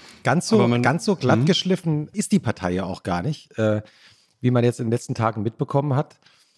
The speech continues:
Speaker 1: an den Äußerungen von Boris Palmer, dem Oberbürgermeister von Tübingen, der ja, ähm, äh, auch in einem Interview in der Zeit, äh, diese Woche
Speaker 2: Sehr lesenswert.
Speaker 1: sie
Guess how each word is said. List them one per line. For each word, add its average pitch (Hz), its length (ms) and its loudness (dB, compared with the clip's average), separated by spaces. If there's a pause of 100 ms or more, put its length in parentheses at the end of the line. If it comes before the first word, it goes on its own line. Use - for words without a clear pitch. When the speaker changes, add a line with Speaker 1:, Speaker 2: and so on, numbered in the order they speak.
Speaker 1:
an 113 140 -4
den 113 160 2
Äußerungen 120 460 0
von 110 160 -6
Boris 117 260 -2
Palmer, 123 400 -2
dem 123 380 -8 (460)
Oberbürgermeister 117 760 2
von 104 260 -6
Tübingen, 156 640 0 (420)
der 127 220 6
ja, 170 480 2
ähm, 120 400 -2 (160)
äh, 117 120 -2
auch 127 200 0
in 151 80 2
einem 120 180 0
Interview 143 400 2
in 120 140 -4
der 104 160 0
Zeit, 110 500 -4 (100)
äh, 120 220 2
diese 123 300 0
Woche 175 400 0 (360)
Speaker 2:
Sehr 123 220 2
lesenswert. 101 520 0 (720)
Speaker 1:
sie 202 580 2